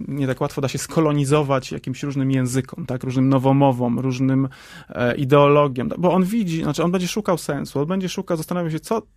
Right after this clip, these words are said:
jaka tam myśl jest wyrażona, tak, i tak dalej. No i potem oczywiście ćwiczenie się w,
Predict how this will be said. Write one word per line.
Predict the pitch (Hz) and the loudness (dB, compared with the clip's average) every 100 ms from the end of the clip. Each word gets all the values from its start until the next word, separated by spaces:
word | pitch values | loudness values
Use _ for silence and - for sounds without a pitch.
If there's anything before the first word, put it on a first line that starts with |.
| - | -6
jaka | 202 208 | -4 -4
tam | - 160 | -4 -2
myśl | 139 117 - | 0 -2 -4
jest | - 120 | -8 -8
wyrażona, | 120 120 123 123 | -8 -6 -8 -8
tak, | 139 175 - - - - | -10 -12 -14 -20 -18 -14
i | 175 | -8
tak | 143 | -6
dalej. | 127 110 120 - _ | -4 -6 -8 -12 _
No | - | 0
i | 214 | 2
potem | 214 202 190 | 2 0 0
oczywiście | 160 165 156 - 156 | -4 -6 -8 -6 -8
ćwiczenie | - - 151 147 | -8 -4 -2 -2
się | 135 | -4
w, | 135 | -6